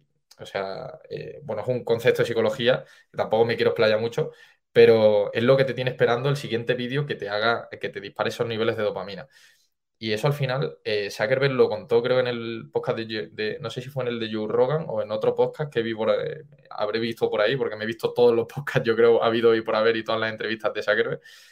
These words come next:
explicaba que, que, que una de las cosas que, que, que, que implementaron fue eso, eh, para mantener a la gente un poco, pues, enganchada al principio. Lo que pasa es que luego, pues, eh,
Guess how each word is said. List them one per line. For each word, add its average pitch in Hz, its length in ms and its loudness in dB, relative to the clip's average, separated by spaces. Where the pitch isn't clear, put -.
explicaba 110 520 0
que, 117 580 4
que, - 480 -10
que 104 100 -12
una 110 160 -4
de 117 60 4
las 117 120 2
cosas - 260 -8
que, 107 540 -4
que, 101 280 -12
que, 107 280 -6
que 107 80 -6
implementaron 107 540 -2
fue 113 220 -2
eso, 143 240 -4
eh, 101 500 -6
para 101 160 0
mantener 104 400 -2
a 107 60 2
la 110 80 0
gente 120 220 -6
un 120 140 -6
poco, 123 280 4
pues, 110 400 2
enganchada 107 580 -2
al 117 80 -2
principio. 110 520 -6
Lo 101 80 -6
que 80 60 -6
pasa 107 180 -4
es 104 60 -2
que 113 60 0
luego, 117 380 6
pues, 107 360 0
eh, - 460 -8